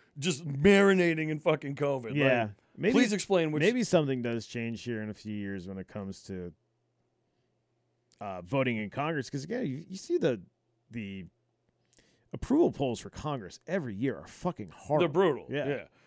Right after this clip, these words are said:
Speaker 1: But, I mean, and literally they did everything wrong, Dank. So they close the schools where kids are the least vulnerable and
Speaker 2: Yeah.
Speaker 1: it does the most damage,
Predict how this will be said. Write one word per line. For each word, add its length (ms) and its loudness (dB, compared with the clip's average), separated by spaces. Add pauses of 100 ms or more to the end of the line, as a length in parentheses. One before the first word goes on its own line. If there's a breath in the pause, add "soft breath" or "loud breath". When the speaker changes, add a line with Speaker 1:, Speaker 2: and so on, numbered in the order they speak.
Speaker 1:
But, 80 0
I 20 2 (100)
mean, 140 -6
and 160 0
literally 260 -2
they 60 -4
did 140 -2
everything 340 -2
wrong, 260 -2
Dank. 260 -8
So 140 -2
they 120 -4
close 280 -4
the 60 -8
schools 400 -6
where 100 -10
kids 280 -4
are 120 -4
the 80 -6
least 280 -6
vulnerable 640 -4
and 160 -6
Speaker 2:
Yeah. 80 0
Speaker 1:
it 100 0
does 180 -2
the 80 -2
most 300 -2
damage, 540 -4